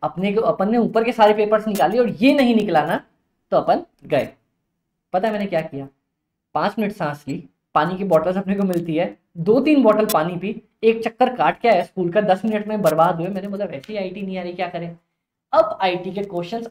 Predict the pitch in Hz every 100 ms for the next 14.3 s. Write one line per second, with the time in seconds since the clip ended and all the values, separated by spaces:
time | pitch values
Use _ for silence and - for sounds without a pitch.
0 | 185 208 226 226 196 190 214 185 170 143
1 | - 220 - 139 135 _ _ _ _ -
2 | 170 190 180 160 175 165 165 202 190 196
3 | 180 170 190 165 180 - - 156 170 180
4 | 175 151 147 147 139 _ _ _ _ _
5 | _ _ - 226 254 226 226 226 226 170
6 | 185 208 226 220 214 196 185 190 185 208
7 | _ - 269 269 262 220 220 214 170 170
8 | 180 175 170 185 180 170 175 180 208 202
9 | 226 214 220 208 196 170 170 170 175 254
10 | 262 294 330 277 254 247 226 226 - _
11 | - 226 247 302 330 233 233 233 302 311
12 | 302 247 269 214 233 233 285 - 262 254
13 | 320 320 269 269 302 311 240 - 269 214
14 | 196 165